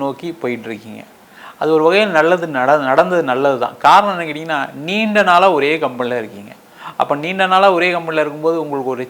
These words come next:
சேஞ்ச் வேணுமான்னு கேட்டா கண்டிப்பா வரும். அந்த சேஞ்சை கொடுக்கக்கூடிய ஒரு மாதம் தான் இந்த அக்டோபர் மாதமா இருக்கு. அதே போல இந்த மாதத்துல பாத்தீங்கன்னா உங்களோட ராசியாதிபதி நாலாம் இடத்துல ராஜ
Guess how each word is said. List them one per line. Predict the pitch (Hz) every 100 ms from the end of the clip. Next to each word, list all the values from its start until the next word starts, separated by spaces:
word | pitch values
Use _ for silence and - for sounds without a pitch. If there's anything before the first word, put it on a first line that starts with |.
| -
சேஞ்ச் | 180 202 175 151
வேணுமான்னு | 156 156 151 127
கேட்டா | 117 - -
கண்டிப்பா | 117 117 113 131 123 107
வரும். | 113 175 - - - -
அந்த | 113 113 -
சேஞ்சை | 180 214 208 190 -
கொடுக்கக்கூடிய | 160 165 156 135 123 110
ஒரு | 110
மாதம் | 113 117 113
தான் | 156 139
இந்த | 101
அக்டோபர் | - 104 101 92
மாதமா | 92 95 92
இருக்கு. | - - _ - - - -
அதே | 127 170 160
போல | 175 151 156
இந்த | 190 202 202 147 131
மாதத்துல | 135 131 117 101 -
பாத்தீங்கன்னா | 123 120 139 156
உங்களோட | 123 117 113
ராசியாதிபதி | 135 - 156 147 139 131 143 180 - 117
நாலாம் | 117 127 135 131
இடத்துல | 120 127 165 175 113
ராஜ | 117 147 147